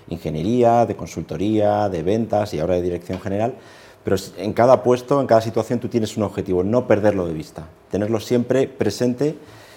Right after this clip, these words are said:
y ese objetivo puede ser hacer un buen producto en, cuando tú estás en ingeniería y cuando estás en ventas, por ejemplo, pues, eh, tu objetivo es el cliente, tu objetivo es conseguir un contrato, tu objetivo es que el cliente esté contento.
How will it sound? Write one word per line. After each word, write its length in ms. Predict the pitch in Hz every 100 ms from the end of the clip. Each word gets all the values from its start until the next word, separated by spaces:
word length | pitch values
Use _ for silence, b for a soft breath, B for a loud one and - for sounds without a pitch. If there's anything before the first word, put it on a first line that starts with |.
| B -
y 320 | 113 104 98
ese 220 | 90 90 104
objetivo 480 | - 98 107 127
puede 180 | - 98
ser 260 | 95 107 113
hacer 300 | - - 95
un 180 | 95 92
buen 340 | 92 95 90
producto 600 | 90 92 127 139 151 170
en, 240 | 95 95 92
cuando 260 | - 82 80
tú 80 |
estás 240 | 92 98 92
en 100 | 92
ingeniería 600 | 87 92 101 135 139 - - B B B B B B _ -
y 200 | 120 107
cuando 460 | - 113 101 95 90
estás 380 | - 92 92
en 160 | 92 95
ventas, 360 | 120 127 123 117
por 140 | 120
ejemplo, 460 | 117 127 123 135 135
pues, 320 | 98 - -
eh, 240 | 95 87 80
tu 120 | 90
objetivo 400 | - - 87 98
es 100 | 107
el 80 | 98
cliente, 460 | 90 101 90 85 85 - -
tu 100 | 85
objetivo 520 | 82 - 120 98 98
es 240 | 95 110 -
conseguir 400 | 92 - 85 98
un 80 |
contrato, 460 | 95 87 90 95 90
tu 80 | 82
objetivo 320 | 82 80 98
es 60 | 98
que 100 | 113
el 60 |
cliente 640 | - 90 95 113 104 92 - - B B B B B
esté 260 | - - 87
contento. 540 | 82 80 139 - 80